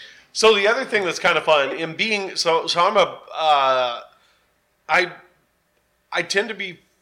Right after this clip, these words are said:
friends with people who I like their work because it's easier to stay friends with them than people who I don't like their work. And I'm like, "Oh, that was real good." So, uh, I'm really lucky in that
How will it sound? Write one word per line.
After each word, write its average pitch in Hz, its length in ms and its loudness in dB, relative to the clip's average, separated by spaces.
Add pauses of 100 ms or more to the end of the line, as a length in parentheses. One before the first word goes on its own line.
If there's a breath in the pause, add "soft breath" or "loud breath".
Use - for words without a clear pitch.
friends 170 360 -6
with 147 120 -12
people 165 280 -6
who 160 100 -6
I 151 80 2
like 143 220 -2
their 147 100 -6
work 131 320 -8
because 135 240 -14
it's 127 120 -12
easier 151 280 -6
to 127 60 -8
stay 123 260 -6
friends 175 320 -8
with 202 140 -10
them 208 180 -8
than 160 160 -8
people 143 280 -10
who 147 100 -6
I 135 100 2
don't 143 160 0
like 160 140 -4
their 175 100 -6
work. 180 200 -2
And 170 80 -8
I'm 151 60 -8
like, 156 200 -8
"Oh, 330 340 -10
that - 80 -12
was - 120 -20
real - 140 -12
good." 339 220 -18 (420 loud breath)
So, 180 540 4
uh, 160 280 4
I'm 180 140 0
really 214 220 2
lucky 190 560 -8
in 160 160 -10
that 143 300 0